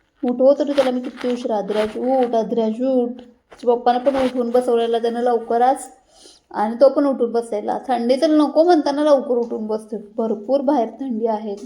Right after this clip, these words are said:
गारवा जाणवते आता. अजून थंडीची आत्ताची काय म्हणतात सुरुवात आहे, तरी पण आत्ताचा काय म्हणतात अजून भरपूर थंडी आहे पुढं, तरी पण गारवा जाणवत आहे. म्हणून त्याला लवकर उठवायचं नव्हतं, तरी पण तो आज खूपच लवकर उठून बसला होता.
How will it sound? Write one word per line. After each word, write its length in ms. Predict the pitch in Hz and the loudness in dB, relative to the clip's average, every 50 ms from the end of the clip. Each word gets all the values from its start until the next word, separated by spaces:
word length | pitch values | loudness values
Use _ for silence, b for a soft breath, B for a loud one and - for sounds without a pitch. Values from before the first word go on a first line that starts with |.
| 220 | -4
गारवा 360 | 226 208 196 185 190 190 196 208 | -2 0 0 0 0 -4 -4 -4
जाणवते 420 | 220 226 220 202 196 196 196 214 | -4 -6 -6 -6 -8 -8 -6 -6
आता. 400 | 214 202 208 - 196 202 214 233 - | -6 -6 -6 -6 -6 -6 -6 -6 -8
अजून 360 | - 196 196 220 233 240 247 240 254 B B B B B _ | -10 -10 -8 -6 -6 -6 -8 -10 -12 B B B B B _
थंडीची 400 | 262 240 226 220 220 233 233 - | -4 -2 -2 -2 -4 -4 -2 0
आत्ताची 360 | 254 254 254 - 226 226 233 - | 0 -2 0 -2 -6 -6 -4 -6
काय 120 | 254 247 | -6 -6
म्हणतात 240 | 240 214 220 196 208 | -6 -6 -6 -8 -8
सुरुवात 480 | - - - 247 226 208 214 220 220 | -8 -6 -4 -2 0 0 0 0 2
आहे, 240 | 247 247 240 240 220 220 - | 2 2 2 0 -4 -4 -4
तरी 140 | 226 220 226 | -6 -6 -6
पण 200 | 226 247 240 240 | -8 -6 -6 -6
आत्ताचा 520 | 226 226 - - - 226 320 262 254 262 254 - - - _ 302 B B B B B B _ _ - | -6 -6 -8 -8 -8 -4 -2 -2 -2 -2 -4 -10 -18 -10 _ -8 B B B B B B _ _ -2
काय 120 | 220 226 | -2 -2
म्हणतात 220 | 226 220 208 202 180 175 - | -2 0 -2 -2 -2 -2 -4
अजून 380 | - - 196 196 214 226 233 233 | -4 -4 -4 -2 -4 -6 -6 0
भरपूर 360 | 226 254 240 247 - - 247 240 | 2 2 2 2 0 0 0 0
थंडी 220 | - 262 254 233 240 | 0 -2 0 2 2
आहे 300 | 233 226 220 220 208 208 | 2 2 0 -2 -4 -4
पुढं, 280 | 202 - 226 202 208 208 208 | -4 -4 -4 -4 -4 -2 -4
तरी 120 | 214 208 | -6 -6
पण 220 | 220 - 233 226 226 | -6 -10 -10 -8 -8
गारवा 560 | 220 214 226 214 208 190 156 180 190 208 220 | -6 -4 -2 0 0 0 -2 -2 -2 -2 -2
जाणवत 480 | 220 247 226 202 185 190 202 208 208 233 | -2 -4 -4 -4 -6 -6 -8 -6 -6 -6
आहे. 500 | 226 220 226 185 202 - - - - _ _ _ _ _ _ _ _ _ _ _ _ _ _ b b b b b _ _ - | -6 -4 -4 -6 -6 -6 -10 -14 -20 _ _ _ _ _ _ _ _ _ _ _ _ _ _ b b b b b _ _ -8
म्हणून 160 | 233 220 220 | -6 -2 0
त्याला 180 | 254 247 247 262 | 2 4 6 6
लवकर 320 | 285 277 262 247 269 269 | 6 6 6 4 2 2
उठवायचं 500 | 294 294 285 285 262 247 262 262 - 285 | 2 2 2 4 6 6 6 4 4 4
नव्हतं, 280 | 294 285 247 240 240 240 233 240 | 4 4 4 2 0 0 4 4
तरी 120 | 247 254 | 2 2
पण 200 | 247 262 269 262 | 2 -2 -2 2
तो 80 | 262 262 | 4 4
आज 200 | 254 247 247 - | 4 2 0 -4
खूपच 300 | - 262 - - 285 - | -8 -8 -6 -6 -8 -2
लवकर 260 | 277 262 240 247 208 202 | 0 0 0 0 -2 -4
उठून 300 | 214 208 202 202 196 196 | -4 -4 -4 -8 -6 -6
बसला 260 | 196 202 202 202 180 | -6 -6 -4 -4 -6
होता. 380 | 185 208 214 190 - - 190 | -6 -6 -8 -10 -12 -12 -12